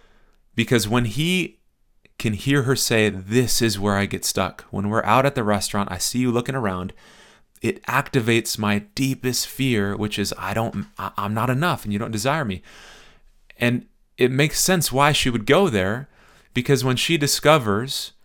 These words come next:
that her husband is looking at other people, the message that she receives, the meaning that she makes out of it, and this is common for most women, is that, is that they're not enough.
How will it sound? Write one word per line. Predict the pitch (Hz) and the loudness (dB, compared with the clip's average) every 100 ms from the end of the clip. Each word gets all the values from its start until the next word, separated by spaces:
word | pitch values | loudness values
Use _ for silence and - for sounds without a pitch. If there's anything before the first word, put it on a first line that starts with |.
| _ _ _ _ | _ _ _ _
that | 117 | 0
her | 113 | 2
husband | 120 143 139 | 4 4 2
is | 123 | 0
looking | 110 120 123 | 0 0 2
at | 113 | 2
other | 107 117 110 | 2 4 2
people, | 104 - - 107 98 | 6 4 4 2 2
the | 104 | 0
message | 113 160 - 139 107 | 0 0 0 -2 -2
that | 101 117 | -2 -2
she | - - 143 | -2 0 2
receives, | 113 - 151 127 92 98 - - - - - | 2 0 0 0 -2 -4 -8 -10 -16 -20 -6
the | 110 | -2
meaning | 104 135 180 175 143 | 2 4 4 4 2
that | 110 | 0
she | - 117 | -2 0
makes | 113 131 - | 2 0 0
out | 98 92 | 0 0
of | |
it, | 95 98 | 0 0
and | 107 | -2
this | 113 | -2
is | 107 | -4
common | - 120 117 | -2 -2 -2
for | 107 101 | -2 0
most | 110 139 - | 2 2 0
women, | 98 95 104 - - - - | 0 -2 -6 -10 -20 -20 -4
is | 104 104 | -2 2
that, | 104 - - | 0 -2 -6
is | 101 | -2
that | 104 - - - | -2 -4 -12 -6
they're | 101 127 | 2 4
not | 131 104 | 4 2
enough. | 104 110 - - | 2 0 0 -10